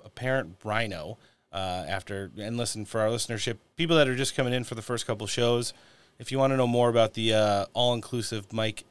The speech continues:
Pompeo expose, I used to be a huge fan as well. Go back and check out some of our, uh, f-, past episodes with Amanda Milius. She worked in the State Department when he was there and said that he, along with Morgan Ortagus and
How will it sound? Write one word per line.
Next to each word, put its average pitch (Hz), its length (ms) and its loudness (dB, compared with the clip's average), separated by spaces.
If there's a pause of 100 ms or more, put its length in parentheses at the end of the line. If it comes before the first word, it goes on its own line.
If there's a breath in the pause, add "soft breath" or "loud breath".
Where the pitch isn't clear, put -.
Pompeo 107 540 -2
expose, 107 440 -6
I 110 520 0
used 113 280 -4
to 107 60 -8
be 107 240 -6
a 101 40 -8
huge 104 300 -10
fan 101 240 -4
as 95 100 -8
well. 104 300 -2 (280 soft breath)
Go 123 120 -2
back 120 220 2
and 110 100 -6
check 110 160 -4
out 110 140 0
some 113 120 -4
of 104 160 -4
our, 101 240 0
uh, 95 160 0
f-, - 180 -10 (200)
past 113 300 0
episodes 104 400 -6
with 101 120 -10
Amanda 98 320 -8
Milius. 90 360 -8
She - 280 -4
worked 98 280 -8
in 104 80 -8
the 95 60 -10
State 98 240 -6
Department 98 400 -8
when 95 100 -10
he 98 100 -10
was 95 200 -10
there 104 340 -2 (420 loud breath)
and 101 140 -6
said 101 180 -4
that 92 180 -4
he, 107 200 -6
along 98 300 -4
with 92 140 -12
Morgan 101 280 -6
Ortagus 95 560 -6
and 92 240 -12